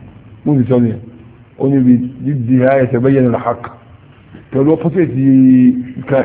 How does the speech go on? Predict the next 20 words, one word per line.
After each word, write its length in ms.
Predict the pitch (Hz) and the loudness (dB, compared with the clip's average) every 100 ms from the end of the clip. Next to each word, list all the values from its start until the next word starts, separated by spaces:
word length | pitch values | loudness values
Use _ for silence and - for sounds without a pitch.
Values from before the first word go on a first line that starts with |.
| 120 | 0
èyí 100 | 139 | 0
máa 180 | 139 123 | 0 2
mọ 140 | 120 | 0
òdodo. 340 | 113 117 113 101 - - - - - - - - - - - - | 0 0 -2 -4 -14 -20 -20 -20 -20 -20 -20 -20 -20 -20 -16 -6
Mo 120 | 139 | 0
sọ 80 | 139 | 2
pé 100 | 139 | 2
ó 40 | 156 | 0
fi 100 | 147 | 0
kún 100 | 156 | 2
yín 120 | 151 156 | 2 2
pé, 280 | 156 156 151 | 4 4 4
ó 100 | 151 | 2
yẹ 60 | |
ká 100 | 151 | 2
máa 160 | 147 139 | 0 0
fi 120 | 127 | -2
kún 180 | 127 143 | 0 -2
yín 80 | |
pé, 140 | 139 | 0